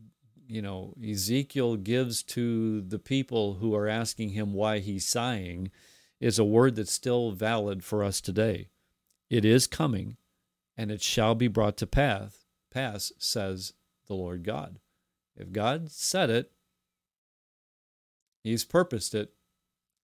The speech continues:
it's going to happen. That,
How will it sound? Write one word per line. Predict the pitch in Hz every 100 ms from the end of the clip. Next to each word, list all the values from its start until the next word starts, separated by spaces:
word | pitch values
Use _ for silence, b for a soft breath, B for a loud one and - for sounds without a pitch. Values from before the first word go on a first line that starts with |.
| _ _ _
it's | - 117
going | 147 113
to | 90
happen. | 90 92 - 113 _ _ _ _ _ _ _ _ _ _ _ _ _ _ _ _
That, | 139 214 240